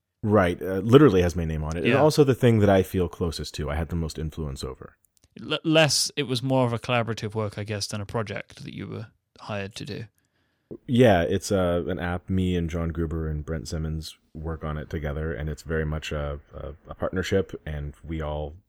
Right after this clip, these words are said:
Speaker 1: have, you know, equal levels of investment and, and excitement about the project. So it really does feel more like this is, it's our company, it's our product, it is ours. And so in that way, it feels more like mine than anything else,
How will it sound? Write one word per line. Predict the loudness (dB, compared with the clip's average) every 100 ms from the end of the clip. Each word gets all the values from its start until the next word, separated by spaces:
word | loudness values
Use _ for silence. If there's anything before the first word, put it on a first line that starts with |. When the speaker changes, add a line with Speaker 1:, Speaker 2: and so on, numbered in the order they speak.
| _ _ _ -10
Speaker 1:
have, | -6 -4 -6 -12
you | -14
know, |
equal | -14 -10 -8
levels | -6 -8 -8
of | -8
investment | -8 -8 -8 -6 -6 -8
and, | -10 -10
and | -12 -14 -12 -14
excitement | -8 -6 -6 -6 -8
about | -10 -10
the | -10
project. | -10 -8 -8 -2
So | 4
it | 6
really | 8 8
does | 8 4
feel | 2 0 2
more | 0 0 -2
like | -2 -4 -6
this | -6 -6 -4
is, | -4 -6 -12 -20 _
it's | -2 2
our | 2
company, | 2 0 0 0
it's | 0
our | -2 -2
product, | -4 -4 -6 -8
it | -10
is | -8 -6
ours. | -6 -6 -10 -10
And | -10 -6
so | -4 -2
in | 2 4 4
that | 2
way, | 0 -2 -2
it | -4
feels | -8 -6
more | -6 -6
like | -6 -6 -4
mine | -2 -2 -4 -6 -6
than | -6
anything | -6 -6 -8 -6
else, | -6 -6 -8